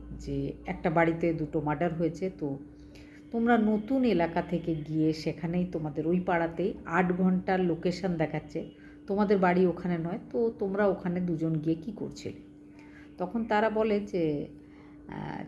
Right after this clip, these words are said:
চন্দ্রগৌড়া আর তার স্ত্রী দুজন আমাদের দূর সম্পর্কের আত্মীয়, আমরা সেখান দিয়ে যেতে যেতে রাত হয়ে গেছিলো অনেক, তো সেই জন্যে আমরা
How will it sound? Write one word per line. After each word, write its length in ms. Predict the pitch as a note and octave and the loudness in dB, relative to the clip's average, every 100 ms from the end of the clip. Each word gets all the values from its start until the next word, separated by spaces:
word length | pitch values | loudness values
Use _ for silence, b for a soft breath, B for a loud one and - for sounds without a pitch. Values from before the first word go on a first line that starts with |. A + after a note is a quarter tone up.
| - | 4
চন্দ্রগৌড়া 720 | G3 G3+ G3+ G#3+ G#3+ G#3 A3 | 6 6 6 6 6 6 4
আর 460 | - - D#3 D3 D3 - | 2 -2 -2 0 -2 -4
তার 140 | D3+ D3 | -4 -4
স্ত্রী 480 | - - F#3 A#3 B3 | -6 -4 -2 -2 -2
দুজন 400 | F3+ F3+ F3+ E3+ | 0 2 4 2
আমাদের 380 | C#3+ C#3 F3 - - - - - - | 0 0 0 -2 -6 -20 -20 -18 -4
দূর 160 | A3 A3 | 0 0
সম্পর্কের 640 | - G#3 G3 G#3+ A#3+ A3 | 0 -2 -2 -2 0 2
আত্মীয়, 440 | B2+ - - G3+ C#4+ - | 0 -4 -4 -2 -2 -10
আমরা 520 | - D3+ D3+ D3+ D3+ - - | -6 -2 0 0 -2 -8 -12
সেখান 380 | - D#3+ F3 E3+ | -4 0 0 2
দিয়ে 140 | E3+ | 2
যেতে 280 | D#3+ D#3 E3 | 2 0 0
যেতে 360 | E3+ - F3 F#3 B B B | -2 -2 -2 -4 B B B
রাত 340 | D3+ C#3+ D3+ - | -2 2 2 2
হয়ে 120 | G3+ | 2
গেছিলো 360 | F#3+ F#3 G3 G3 | 4 2 0 0
অনেক, 240 | F#3 G#3 - - - | 0 -2 -6 -14 -16
তো 160 | E3 D#3+ - _ _ | -14 -14 -18 _ _
সেই 220 | - G#3 | -2 2
জন্যে 240 | G3+ A3 A3+ | 2 2 2
আমরা 440 | D#3+ D3 C#3+ C#3+ | 2 2 0 0